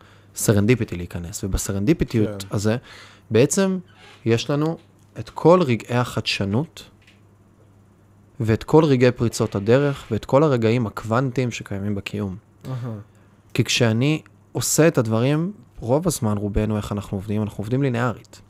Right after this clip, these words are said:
Speaker 2: נכון.
Speaker 1: אנחנו עושים עוד פעולה ועוד פעולה ועוד פעולה ועוד פעולה ועוד פעולה, וכולם על איזה ציר כזה, על איזה קו דו-ממדי. ומדי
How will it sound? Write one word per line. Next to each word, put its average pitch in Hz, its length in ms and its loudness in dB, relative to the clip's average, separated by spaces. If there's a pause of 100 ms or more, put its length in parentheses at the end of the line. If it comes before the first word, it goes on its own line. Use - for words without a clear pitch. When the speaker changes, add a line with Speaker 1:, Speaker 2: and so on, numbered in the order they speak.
(180)
Speaker 2:
נכון. 113 340 -10 (320)
Speaker 1:
אנחנו 104 300 0
עושים 110 240 0
עוד 110 140 0
פעולה 101 360 0
ועוד 98 180 -6
פעולה 98 380 -6
ועוד 104 160 -8 (100)
פעולה 104 260 -6
ועוד 110 200 -8
פעולה 107 320 -8
ועוד 113 200 -6
פעולה, 143 320 0 (320)
וכולם 175 400 2
על 151 60 4
איזה 120 160 2
ציר 135 380 4
כזה, 113 260 -2
על 98 80 -4
איזה 104 140 -4
קו - 180 0 (200)
דו-ממדי. 107 640 0 (580)
ומדי 113 300 2